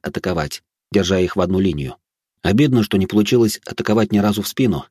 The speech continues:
Они довольно хорошо прикрывали друг друга, раскусив мою тактику. Пришлось вскрывать оборону так, в лоб.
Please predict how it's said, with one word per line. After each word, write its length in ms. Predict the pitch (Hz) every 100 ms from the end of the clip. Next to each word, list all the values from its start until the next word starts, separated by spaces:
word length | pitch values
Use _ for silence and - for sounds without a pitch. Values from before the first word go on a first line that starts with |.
| _ _ _
Они 220 | 180 131
довольно 380 | 101 107 107 104
хорошо 340 | 107 107 120
прикрывали 500 | 104 104 101 110 113
друг 200 | 92 90
друга, 340 | 87 85 76 73 _ -
раскусив 480 | 87 - 92 95 -
мою 180 | 87
тактику. 520 | 90 92 - 87 76 - _ _ _ _
Пришлось 360 | - 104 143 143
вскрывать 420 | - - 120 110
оборону 340 | 107 113 110 107
так, 320 | 127 92 -
в 60 | 90
лоб. 260 | 107 -